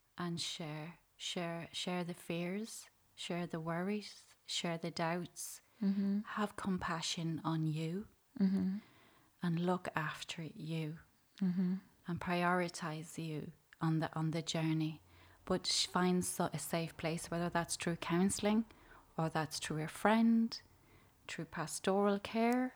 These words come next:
Speaker 1: whatever that looks like,
Speaker 2: Mm-hmm.
Speaker 1: and, and, and share, because to have support,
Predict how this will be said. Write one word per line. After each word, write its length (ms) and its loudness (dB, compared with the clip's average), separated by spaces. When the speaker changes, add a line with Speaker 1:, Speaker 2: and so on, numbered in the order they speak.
Speaker 1:
whatever 560 0
that 280 -2
looks 320 -4
like, 340 -6
Speaker 2:
Mm-hmm. 280 4
Speaker 1:
and, 320 0
and, 160 2
and 180 4
share, 540 2
because 320 -4
to 80 -2
have 360 2
support, 880 -2